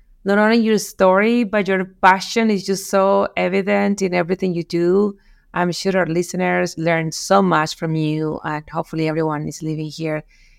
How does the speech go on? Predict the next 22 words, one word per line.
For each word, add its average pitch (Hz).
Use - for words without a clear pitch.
inspired, 196
energized. 180
Uh, -
you 175
know, -
if -
people 185
like 170
Sarah 160
can 156
make 160
it 165
and 147
can 160
be 160
part 165
of 147
such -
incredible, 170
impactful 156
things 151
for 151